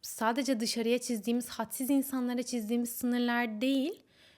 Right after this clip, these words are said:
farklı konularda da sınırlar çizilmeli ve had bilinmeli. Yani sınır bilinmeli. Hem kendimize hem dışarıya karşı.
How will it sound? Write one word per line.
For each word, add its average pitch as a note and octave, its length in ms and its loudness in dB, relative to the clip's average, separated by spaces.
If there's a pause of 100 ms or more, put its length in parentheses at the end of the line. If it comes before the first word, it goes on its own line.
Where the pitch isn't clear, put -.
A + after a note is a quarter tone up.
(100)
farklı G#3+ 460 -2
konularda C4+ 720 2
da D4+ 60 2
sınırlar G#3 720 -2
çizilmeli F#3+ 840 -4
ve G3 60 -2
had G3+ 460 -4 (540)
bilinmeli. F3+ 840 -6
Yani G3 240 -2
sınır F#3+ 500 -2
bilinmeli. F3+ 640 -6 (360)
Hem C4+ 240 0
kendimize G3 840 -2
hem A3+ 360 0
dışarıya A3 460 -2
karşı. F3 600 -8